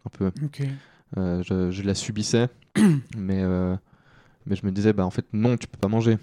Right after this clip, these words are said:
Speaker 1: parce que t-, si tu veux suivre, euh, ce, enfin, c'est pas logique dans la démarche mentale que j'avais de on mange trop,
Speaker 2: Ok.
Speaker 1: d'avoir faim. » Et du coup, je contrais un peu ce,
Speaker 2: Hmm.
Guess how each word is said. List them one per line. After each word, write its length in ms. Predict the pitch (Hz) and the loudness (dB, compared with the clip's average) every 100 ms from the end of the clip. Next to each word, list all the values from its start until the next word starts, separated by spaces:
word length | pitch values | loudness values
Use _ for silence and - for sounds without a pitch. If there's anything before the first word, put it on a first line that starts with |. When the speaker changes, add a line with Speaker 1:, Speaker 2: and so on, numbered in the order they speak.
| - | -2
Speaker 1:
parce 160 | 90 - | -6 -2
que 80 | 95 | -6
t-, 140 | - | -6
si 180 | - - | -10 -10
tu 140 | - | -4
veux 260 | 104 101 95 | 2 4 4
suivre, 500 | - - 113 107 95 | 0 2 4 4 4
euh, 140 | 95 107 - - _ _ _ | 2 -2 -10 -20 _ _ _
ce, 320 | - - - | -16 -6 -2
enfin, 380 | 92 - 90 92 _ _ - | -2 -2 -8 -8 _ _ -18
c'est 160 | - - | -6 4
pas 120 | 110 | 8
logique 380 | 113 110 120 110 | 8 6 0 0
dans 120 | 101 | 2
la 100 | 101 | 2
démarche 340 | 104 107 - 110 | 4 2 2 0
mentale 340 | 104 113 113 | 4 4 4
que 100 | 110 | 2
j'avais 260 | 101 101 110 | 2 4 4
de 160 | 104 - | 4 2
on 60 | |
mange 240 | 98 104 - | -2 -4 -2
trop, 240 | - 101 - _ _ - | 2 2 0 _ _ -8
Speaker 2:
Ok. 220 | 165 151 | -6 -2
Speaker 1:
d'avoir 260 | 101 101 - | 4 4 4
faim. » 220 | 110 101 - | 0 -2 -4
Et 60 | 92 | -8
du 80 | 92 | -2
coup, 100 | 113 | -2
je 100 | - - | -2 -6
contrais 400 | 117 110 - 110 | -6 -4 -2 0
un 100 | 101 | 0
peu 160 | - 104 | -2 -4
ce, 340 | - 92 92 147 | 0 0 0 0
Speaker 2:
Hmm. 260 | 151 139 | 0 0